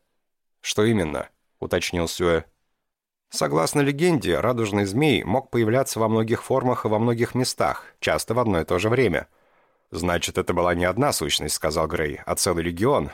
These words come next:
возможно, новый вид". "Да, но, несмотря на все вариации, в этих историях есть общая нить – упоминание огромной одинокой змеи, дремлющей глубоко под землей, чьи сны сотрясают мир". Грей повернулся к Сюэ.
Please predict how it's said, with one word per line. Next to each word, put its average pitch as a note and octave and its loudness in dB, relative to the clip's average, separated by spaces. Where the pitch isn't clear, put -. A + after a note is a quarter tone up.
возможно, E2 0
новый F#2+ 0
вид". B2+ -2
"Да, G2+ 0
но, E2+ 0
несмотря A#2 0
на D#3+ 0
все - 0
вариации, B2 0
в F#2+ 0
этих - 0
историях A#2+ 2
есть G2+ -2
общая A#2 0
нить – C#3 0
упоминание G2 2
огромной F2+ 2
одинокой F2+ 0
змеи, F2 -2
дремлющей C3 0
глубоко G#2 0
под F#2+ -2
землей, F2+ 0
чьи G#2+ -4
сны F#2 -2
сотрясают A2 -2
мир". C#3+ 0
Грей G2 0
повернулся F2 -2
к - -10
Сюэ. D2+ -2